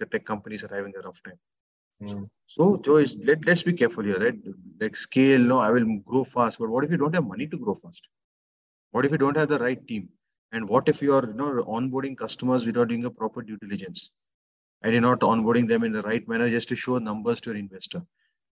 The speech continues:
Speaker 1: They will start doing due diligence. They will start looking at the quality of your customers, of your data, of your metrics, et cetera, et cetera.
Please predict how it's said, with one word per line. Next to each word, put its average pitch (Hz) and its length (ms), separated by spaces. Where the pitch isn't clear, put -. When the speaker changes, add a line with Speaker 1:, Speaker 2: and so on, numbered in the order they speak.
Speaker 1:
They 151 100
will 165 100
start 165 220
doing 160 180
due 147 120
diligence. 143 640
They 120 120
will 131 100
start 135 220
looking 135 300
at 131 80
the 131 100
quality 123 440
of 123 160
your 120 200
customers, 120 640
of 107 100
your 110 120
data, 117 280
of 113 260
your 104 120
metrics, 110 460
et 104 100
cetera, 104 240
et 101 60
cetera. 110 300